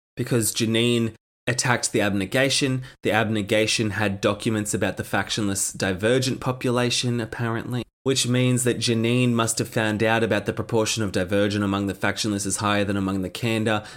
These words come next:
making them an illogical target. And she says, "Four, tell me everything you know about serums." Oh, Jesus fucking Christ.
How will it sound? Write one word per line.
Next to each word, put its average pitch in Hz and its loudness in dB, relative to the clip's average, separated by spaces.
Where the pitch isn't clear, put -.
making 135 2
them 117 2
an 113 2
illogical 110 2
target. 107 -2
And 139 -2
she 160 2
says, 143 2
"Four, 123 -2
tell 294 6
me 254 2
everything 208 2
you 175 4
know 175 4
about 131 2
serums." 117 2
Oh, 107 -4
Jesus - -4
fucking 98 -8
Christ. 92 -6